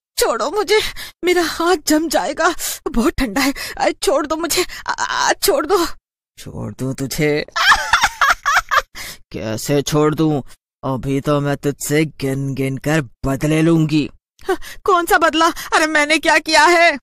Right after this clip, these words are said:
"तूने तो हर पल शीतल को दुखी किया है, तेरी बारी है, तेरी।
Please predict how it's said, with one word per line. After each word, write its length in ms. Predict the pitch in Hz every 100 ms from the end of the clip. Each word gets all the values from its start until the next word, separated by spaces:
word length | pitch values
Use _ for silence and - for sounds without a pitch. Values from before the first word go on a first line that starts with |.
| _ _
"तूने 560 | 143 120 113 113 113 120
तो 200 | - 131
हर 280 | 123 127 123
पल 260 | - 135
शीतल 420 | 139 - 131 131 127
को 180 | 139
दुखी 520 | 143 - - 123 - 135
किया 320 | - 131 117
है, 220 | 123 120 - _ _ _
तेरी 460 | - 143 156 160 165
बारी 420 | 156 160 160 160
है, 260 | 160 170 160
तेरी। 640 | - 165 170 170 156 127